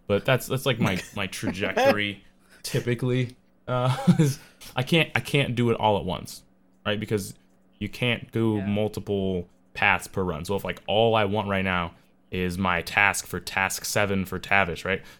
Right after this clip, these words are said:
Speaker 1: Like, "Oh, there's a boon over there for task eight. I'm not, I'm not looking for it. I'm going straight to the Mysterious Stranger 'cause that's what I want." And, I mean, I guess that's, like, not a huge problem, but it does, it does up your run count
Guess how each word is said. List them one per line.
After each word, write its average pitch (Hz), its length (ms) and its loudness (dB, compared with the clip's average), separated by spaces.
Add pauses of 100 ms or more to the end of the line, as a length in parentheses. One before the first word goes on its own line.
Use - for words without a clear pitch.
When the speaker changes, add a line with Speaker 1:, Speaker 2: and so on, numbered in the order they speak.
Speaker 1:
Like, - 180 -8 (260)
"Oh, 139 180 4
there's 123 160 4
a 117 40 0
boon 143 200 2
over 107 160 2
there 90 140 -2
for - 100 -8
task 120 320 0
eight. 135 220 2
I'm 104 80 0
not, 110 260 2
I'm 104 80 0
not 110 160 2
looking 92 160 0
for 80 140 -10
it. 80 80 -16
I'm 101 140 -2
going 98 200 0
straight 110 220 -2
to 117 40 -4
the 117 60 -2
Mysterious 113 400 -2
Stranger 104 400 -2 (460)
'cause 101 80 -4
that's 101 260 2
what 92 80 -2
I 92 60 0
want." 87 260 -4
And, 147 240 0
I 107 60 -2
mean, 104 120 0
I 101 60 0
guess 95 200 -2
that's, - 180 -6
like, - 240 -8 (480)
not 220 220 0
a 214 60 4
huge 208 600 2
problem, 202 580 2 (380)
but 107 240 6
it 104 140 2
does, 113 360 2
it 120 60 -4
does 143 200 2 (100)
up 120 180 2
your 104 160 2
run 95 300 0
count 85 300 -8